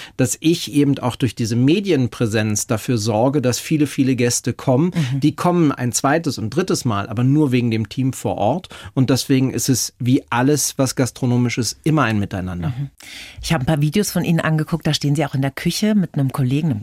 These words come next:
Speaker 2: anderen Koch nehme ich an, und probieren. Und das ist wirklich so interessant, weil Sie immer so, „Hm, da muss mehr Schärfe, da muss mehr Wumms.“ Da,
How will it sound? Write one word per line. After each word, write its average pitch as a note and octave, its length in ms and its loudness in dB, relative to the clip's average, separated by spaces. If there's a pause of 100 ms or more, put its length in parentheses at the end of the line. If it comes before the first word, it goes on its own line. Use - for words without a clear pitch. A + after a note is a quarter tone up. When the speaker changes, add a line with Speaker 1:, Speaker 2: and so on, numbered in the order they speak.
Speaker 2:
anderen - 240 -4
Koch - 260 -2
nehme G3 200 4
ich - 160 -4
an, D#3 180 2 (260)
und C#3 160 -2
probieren. B2+ 640 0 (280)
Und C#3 140 0
das C#3+ 120 -2
ist D3 100 0
wirklich D#3+ 240 0
so F#3 100 2
interessant, E3+ 680 0
weil B2+ 120 -4
Sie A2 80 -2
immer C#3 80 -4
so, B2+ 60 -2 (180)
„Hm, F3 180 2
da - 120 -8
muss C#3 200 -6
mehr C3+ 140 -2
Schärfe, C#3+ 520 0
da B2+ 100 -4
muss C#3+ 200 -2
mehr D#3 320 2
Wumms.“ F3 320 4
Da, D3+ 120 0